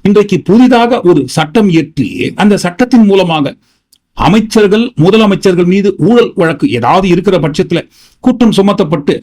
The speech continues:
அவங்க முப்பது நாள் சிறையில இருந்தால் அவங்க பதவியெல்லாம் நீக்கம் செய்யப்படுவார்கள்னு புதிய சட்டம் கொண்டு வர,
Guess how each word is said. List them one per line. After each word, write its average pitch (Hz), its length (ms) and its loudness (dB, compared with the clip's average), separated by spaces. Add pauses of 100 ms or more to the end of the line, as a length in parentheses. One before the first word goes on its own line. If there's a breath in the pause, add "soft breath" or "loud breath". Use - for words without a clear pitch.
(160 soft breath)
அவங்க 208 260 0
முப்பது 180 380 0
நாள் 220 200 2
சிறையில 208 360 2
இருந்தால் 190 460 0
அவங்க 165 200 -2
பதவியெல்லாம் 196 480 2
நீக்கம் 180 280 -2
செய்யப்படுவார்கள்னு 185 840 0
புதிய 214 320 2
சட்டம் 185 340 -2
கொண்டு 190 240 0
வர, 180 140 2